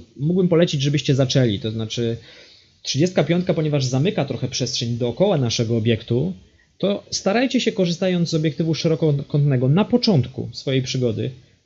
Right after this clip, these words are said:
centralizować nasz obiekt, czyli ustawiać go w centrum. I nie myśleć o samym obiekcie, tylko o tym, co go otacza.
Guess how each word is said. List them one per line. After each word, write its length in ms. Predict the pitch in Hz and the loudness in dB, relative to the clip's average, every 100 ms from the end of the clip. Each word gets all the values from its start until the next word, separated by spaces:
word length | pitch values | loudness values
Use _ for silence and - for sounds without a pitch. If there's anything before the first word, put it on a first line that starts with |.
| - | -6
centralizować 680 | 196 196 202 196 190 180 175 | -2 2 2 2 2 2 2
nasz 180 | 156 | 0
obiekt, 260 | 147 113 104 | 0 0 -2
czyli 200 | - 139 | -6 -4
ustawiać 360 | 147 185 170 147 | 0 2 2 4
go 200 | 139 139 - _ | 2 2 -6 _
w 140 | - - | -20 -10
centrum. 500 | - 120 107 - 104 - _ _ _ _ _ _ - | -2 0 -2 -6 -12 -14 _ _ _ _ _ _ -4
I 420 | 123 127 123 131 - - _ _ _ _ _ | 0 2 2 0 -4 -16 _ _ _ _ _
nie 140 | 135 190 | 2 4
myśleć 380 | 247 196 - - | 4 2 0 -2
o 100 | 185 | -2
samym 360 | 190 185 175 160 | 2 4 4 4
obiekcie, 460 | 147 131 120 - 220 | 4 2 2 0 0
tylko 320 | 170 - - | 0 -2 -4
o 80 | 165 | -4
tym, 180 | 180 160 | 0 0
co 160 | - | 0
go 120 | 156 160 | -2 -2
otacza. 400 | 135 131 - | -2 -2 -2